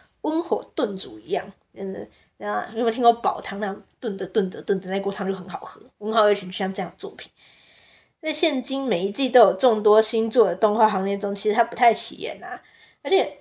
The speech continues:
我比较意外的是，制作公司骨头社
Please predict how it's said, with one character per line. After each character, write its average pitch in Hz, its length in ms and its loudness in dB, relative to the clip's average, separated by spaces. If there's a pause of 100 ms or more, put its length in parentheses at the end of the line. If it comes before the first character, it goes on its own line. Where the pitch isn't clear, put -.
(100)
我 294 100 -10
比 302 60 -10
较 254 160 4
意 285 140 0
外 254 220 6
的 185 60 -4
是， - 360 -8 (180)
制 - 180 -2
作 330 200 -2
公 294 320 -2
司 311 460 -6
骨 226 280 -8
头 196 260 -6
社 - 480 -2